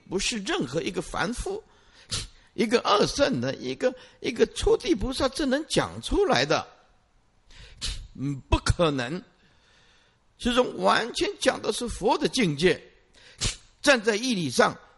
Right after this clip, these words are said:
没有问题，所以大乘佛法避开了不必要的，哦，冲突。小乘是非常激烈的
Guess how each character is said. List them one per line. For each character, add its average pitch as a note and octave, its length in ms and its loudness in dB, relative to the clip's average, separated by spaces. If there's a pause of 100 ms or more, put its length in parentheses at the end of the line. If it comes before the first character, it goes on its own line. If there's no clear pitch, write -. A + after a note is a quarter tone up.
没 F3 220 6
有 D3 100 2
问 C#3+ 320 2
题， G2+ 340 -6 (580)
所 C3+ 220 2
以 C3 80 2
大 C3+ 300 2
乘 B2+ 200 -4
佛 A2+ 160 -8
法 A2 320 -8 (160)
避 D3 280 0
开 C#3 240 0
了 B2 80 0
不 - 200 -2
必 G#3 200 -2
要 F3 120 2
的， C3+ 240 -6 (380)
哦， G#2 220 0
冲 A3+ 260 6
突。 A#2+ 180 -4 (1400)
小 B2 220 0
乘 E3 140 4
是 C3 160 -2
非 A#3+ 240 -6
常 D3+ 200 0
激 F3 200 2
烈 D#3+ 220 4
的 C2 220 -14